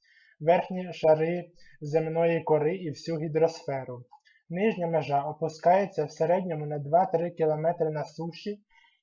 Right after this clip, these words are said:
і на один-два кілометри нижче дна океану. Нижня термічна межа біосфери зумовлена високими температурами глибинних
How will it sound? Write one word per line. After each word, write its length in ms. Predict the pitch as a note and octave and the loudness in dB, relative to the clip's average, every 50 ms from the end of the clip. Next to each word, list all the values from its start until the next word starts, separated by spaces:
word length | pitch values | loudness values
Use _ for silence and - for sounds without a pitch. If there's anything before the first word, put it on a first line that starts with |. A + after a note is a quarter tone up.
| _ | _
і 220 | - F3 F3 F3 E3+ | -4 -2 -2 0 4
на 200 | D#3+ E3 D#3+ D#3+ | 6 8 10 10
один-два 560 | D#3 D3+ C#3+ F3 G3+ G#3 F3 D#3+ D#3+ E3+ F3 | 8 6 2 -2 -2 -2 0 4 4 4 4
кілометри 640 | E3+ F3 E3 D#3+ D#3 D#3 E3 F3 F3+ - F3+ E3+ | 4 2 2 2 2 2 2 -2 -2 -2 -4 -4
нижче 440 | D#3+ D#3+ E3 F3+ F3+ - - F3 E3 | -4 -4 -4 -6 -6 -4 -2 -2 -2
дна 260 | D#3 D3 C#3+ D#3+ E3 | -2 0 4 4 4
океану. 720 | E3 E3+ E3 D#3+ - E3+ D#3+ C#3+ C3 B2 - - - - - - - - - - - - - - - _ _ - | 4 4 0 -2 0 2 2 2 0 -2 -4 -10 -14 -18 -18 -18 -16 -16 -18 -18 -20 -20 -20 -20 -20 _ _ -12
Нижня 420 | E3+ F3 G3 A3 A3+ G3 F3+ E3+ D#3 | -6 -2 0 0 0 2 0 -2 0
термічна 600 | D#3+ F3 D#3+ E3 E3+ G3 G#3+ G#3 - F3 E3+ D#3+ | 2 2 2 2 2 -2 -4 -4 -4 -4 -2 0
межа 400 | D#3+ D#3+ D3 A#2+ C#3 C#3+ D3 D3+ | 2 2 0 2 2 4 4 4
біосфери 760 | C#3+ C#3 D#3 D#3+ D#3+ D#3 - - E3 E3 E3 E3 F3 F3 D#3+ | 4 4 2 2 2 2 0 4 8 8 8 8 6 2 -2
зумовлена 580 | D3 D#3+ D#3 D#3 D#3+ E3+ F3+ G3 G3+ G3+ G3 | -2 -2 -2 0 0 0 0 0 0 0 0
високими 640 | F3+ E3 E3 D#3+ - F3 F3 F3 - F#3+ F#3+ G3 G3 G3 - | 2 2 0 0 0 0 0 0 0 -2 -4 -6 -6 -6 -6
температурами 840 | E3+ E3 - - D#3 D#3 D3+ D#3 D#3+ E3 F3 F3+ F3+ F#3 F#3 F3 | -8 -6 0 2 4 4 4 2 0 -2 -2 -2 -2 -4 -4 -6
глибинних 580 | C#3 D#3 D3+ D3+ C#3+ C#3 D#3 E3 F3+ F#3 F3+ | -6 -4 -4 -4 -2 -2 -2 -2 -2 -4 -8